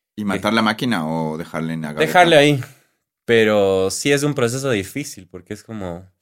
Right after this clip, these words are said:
Speaker 2: todo es, la máquina ya, hay can-, hay gente que sí, recién está descubriendo así, no sé, Shiva, que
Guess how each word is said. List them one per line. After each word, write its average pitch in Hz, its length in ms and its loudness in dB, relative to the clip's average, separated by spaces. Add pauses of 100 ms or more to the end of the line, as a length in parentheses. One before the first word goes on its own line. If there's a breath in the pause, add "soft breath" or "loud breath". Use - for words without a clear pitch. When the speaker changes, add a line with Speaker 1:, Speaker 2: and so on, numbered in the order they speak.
(760)
Speaker 2:
todo 110 260 0
es, 110 220 -6
la 104 160 -2
máquina 117 400 -2
ya, 104 320 2
hay 143 120 4
can-, 139 200 0
hay 127 140 0
gente 131 260 -4
que 110 140 -4
sí, 113 240 -4
recién 104 360 -6
está 107 280 -6
descubriendo 95 720 -10
así, 87 440 -14
no 82 160 -18
sé, 87 180 -14
Shiva, 85 480 -8
que 78 340 -20